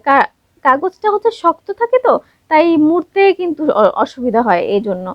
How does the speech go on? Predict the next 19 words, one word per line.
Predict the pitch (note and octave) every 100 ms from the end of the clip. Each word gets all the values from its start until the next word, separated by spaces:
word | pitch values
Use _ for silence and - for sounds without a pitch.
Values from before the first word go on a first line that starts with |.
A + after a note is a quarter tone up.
| - _ _
তারপর | C#4+ C#4 E4 F4
আমি | D4+ D4+
হচ্ছে, | D#4+ D4+ - E4 E4 - _ -
আহ, | G#3 G#3 A3 G3+ - _
ফিতা | - D4 D#4+
লাগিয়ে | D#4+ C4 D4+
নিয়েছি | C#4+ C#4 C#4+
দুই | C#4+ C4
পাশে। | C4+ E4+
তারপর | E4+ B3 - C4+
আমি | C4 C#4
বেগুনি | A#3 G#3 C4 D4
কালার | D4 D#4 D#4+ F4
আর | A#3 G#3
হচ্ছে | C4 F#3+ B3+
সাদা | - A3+ B3
কালারের | C4 C4+ C4 C4 C4+ A3+
দুই | A3 C4 C4 C4+ _ _ -
পাশে | C#4 D4